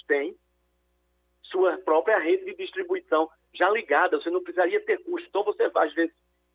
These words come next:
sai e vai construir lá no sertão uma unidade para produzir energia solar ou energia eólica, e você tem um problema de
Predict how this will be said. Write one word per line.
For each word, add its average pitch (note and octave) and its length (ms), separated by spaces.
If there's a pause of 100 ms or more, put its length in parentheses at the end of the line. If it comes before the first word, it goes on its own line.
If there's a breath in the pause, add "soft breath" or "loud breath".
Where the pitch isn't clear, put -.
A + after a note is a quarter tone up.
sai G3 260
e - 20
vai F#3 160
construir F#3+ 420
lá G#3 220
no A#3 160
sertão G#3 600 (400)
uma F#3 400 (360)
unidade F#3+ 640
para F#3 160
produzir F3+ 500
energia F#3 560
solar E3 480 (260)
ou F3 140
energia E3 640
eólica, F#3 580 (220)
e G3+ 80
você - 300
tem - 160
um B3+ 100
problema - 400
de A#3 100